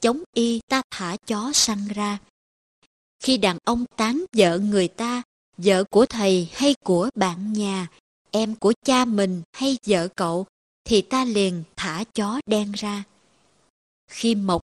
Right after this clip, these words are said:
trên vai, kiếm dưới tay, làm quân cường đạo vũ trang đầy, chiến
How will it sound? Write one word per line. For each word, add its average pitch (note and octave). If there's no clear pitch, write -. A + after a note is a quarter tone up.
trên B3
vai, A#3+
kiếm D4+
dưới B3
tay, B3
làm F#3+
quân C4+
cường G3
đạo F3+
vũ F3+
trang B3
đầy, F#3+
chiến D#4+